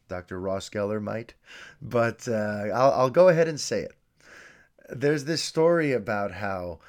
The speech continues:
uh, in the original Justice League, in the Snyder Cut, that Ray Porter, the, uh, voice actor, uh, Ray Porter, had been hired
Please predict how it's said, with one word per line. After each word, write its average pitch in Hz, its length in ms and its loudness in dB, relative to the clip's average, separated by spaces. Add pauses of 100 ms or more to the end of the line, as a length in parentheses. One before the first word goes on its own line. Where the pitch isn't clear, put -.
(300)
uh, 85 480 -8
in 113 140 -8
the 127 120 0
original 151 360 0
Justice 131 560 0
League, - 340 -14
in 87 140 -14
the 92 140 -8
Snyder 139 500 -2
Cut, - 360 -12 (680)
that 113 540 -8 (180)
Ray 147 400 -2
Porter, 147 560 -8 (220)
the, 104 300 -8
uh, 92 160 -8
voice 139 320 -2
actor, 123 580 -4 (340)
uh, 92 260 -8
Ray 147 280 0
Porter, 143 500 -2
had 107 260 -6
been 104 140 -8
hired 147 640 -4